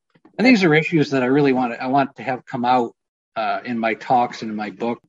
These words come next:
uh, and, and to help, you know, certainly college age kids before they become chronic, you know, and to understand, to make better decisions, even though you have all this peer pressure at that age,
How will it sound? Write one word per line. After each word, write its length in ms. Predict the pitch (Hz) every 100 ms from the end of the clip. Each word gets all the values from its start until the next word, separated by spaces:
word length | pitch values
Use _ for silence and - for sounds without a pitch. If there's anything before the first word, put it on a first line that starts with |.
| _ -
uh, 380 | 101 104 101 98
and, 260 | 101 107 107
and 160 | 117
to 80 | 120
help, 340 | 120 151 143 - - _ _
you 60 | 131
know, 60 |
certainly 400 | 110 - 147 131
college 480 | 113 - 139 147 135
age 300 | 131 127 120
kids 340 | - 151 135 123
before 380 | 113 113 123 120
they 140 | 117
become 400 | 110 113 - 131
chronic, 480 | 127 - 123 127 131 - _ _ _ _ _ _
you 120 | - 117
know, 260 | 113 113
and 160 | 120 113
to 80 | 123
understand, 720 | 143 139 - 135 127 123 - _ _ _ _
to 80 | 139
make 240 | 143 135
better 260 | 139 143 139
decisions, 680 | 131 - 156 151 151 147 135
even 200 | 127 131
though 80 | 131
you 100 | 127
have 140 | 123
all 140 | 127
this 160 | 123 123
peer 240 | - 160 165
pressure 420 | 160 151 - 143
at 100 | 131
that 200 | 135 131
age, 420 | 135 135 143 -